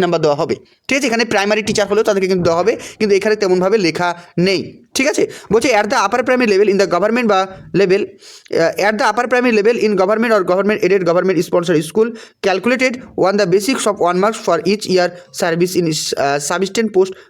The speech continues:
permanent or contractual basis। যারা কিন্তু at upper primary level in government, মানে এটা কিন্তু তোমাকে যে চাকরিটা করতে হবে সেটা কিন্তু আপার প্রাইমারি লেভেলে, প্রাইমারি লেভেলে করলে কিন্তু হবে না, ঠিক আছে? যারা আপার প্রাইমারি লেভেলে কন্ট্রাকচুয়াল হতে পারো, পার্মানেন্ট হতে পারো,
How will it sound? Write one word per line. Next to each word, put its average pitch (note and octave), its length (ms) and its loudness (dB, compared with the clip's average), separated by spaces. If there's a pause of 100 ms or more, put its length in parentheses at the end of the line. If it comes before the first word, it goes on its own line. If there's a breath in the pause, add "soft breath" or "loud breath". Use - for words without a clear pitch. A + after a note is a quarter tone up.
(160)
permanent F3 400 -2
or E3+ 80 2 (220)
contractual D3+ 380 -2
basis। - 180 -6 (340 loud breath)
যারা F#3+ 240 2
কিন্তু C#4+ 180 0 (420 loud breath)
at A3 60 0 (140)
upper B3 240 0
primary B3 340 2
level F#3 180 2 (200)
in G#3 60 2 (100)
government, C#3 360 -2
মানে F#3+ 100 0 (240)
এটা A#3 160 0
কিন্তু B3+ 220 -2
তোমাকে A3 240 0
যে A#3+ 140 -2
চাকরিটা G#3+ 360 -2
করতে G3 160 -2
হবে A3 140 0
সেটা G#3 140 0
কিন্তু A3 140 0 (340 loud breath)
আপার A#3 220 -2
প্রাইমারি F#3 260 0
লেভেলে, B2 180 0 (100)
প্রাইমারি A#3+ 380 0
লেভেলে A3 260 2
করলে F#3+ 200 2
কিন্তু F#3+ 180 0
হবে C3+ 160 0
না, - 40 -4 (320)
ঠিক - 180 -2
আছে? - 120 -2 (360 loud breath)
যারা F#3+ 200 2
আপার A#3 200 -2
প্রাইমারি B3+ 300 0
লেভেলে G#3+ 260 2
কন্ট্রাকচুয়াল G#3 500 -2
হতে A3+ 140 -4
পারো, C4+ 100 2 (140)
পার্মানেন্ট G3 360 0
হতে A#3+ 140 -2
পারো, G#3+ 120 2